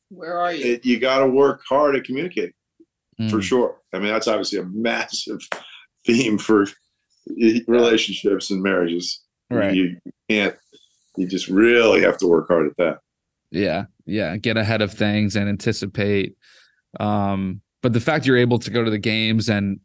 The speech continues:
Speaker 3: you made time for that is, is
Speaker 2: Well, I loved it.
Speaker 3: impressive, too. Yeah.
Speaker 2: I did it because
Speaker 3: Yeah.
Speaker 2: I, you know, it's good for the family unit, but I, look, selfishly, I loved it. I mean, I,
Speaker 3: Mm.
Speaker 2: you know,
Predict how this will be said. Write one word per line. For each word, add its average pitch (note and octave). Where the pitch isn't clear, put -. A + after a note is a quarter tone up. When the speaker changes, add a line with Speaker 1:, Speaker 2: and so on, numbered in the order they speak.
Speaker 3:
you G#2+
made G#2+
time G#2+
for -
that G2+
is, F#2+
is G2+
Speaker 2:
Well, C#3+
I -
loved D#3
it. F2
Speaker 3:
impressive, G2+
too. G#2
Yeah. F#2
Speaker 2:
I A2+
did C3+
it -
because A2+
Speaker 3:
Yeah. A#2
Speaker 2:
I, A2+
you B2
know, G2+
it's -
good B2
for A2+
the G#2
family A#2+
unit, G#2
but A2+
I, A#2+
look, D3
selfishly, A2+
I A2
loved A2
it. -
I G2
mean, G2
I, F#2+
Speaker 3:
Mm. B2
Speaker 2:
you F#2+
know, F2+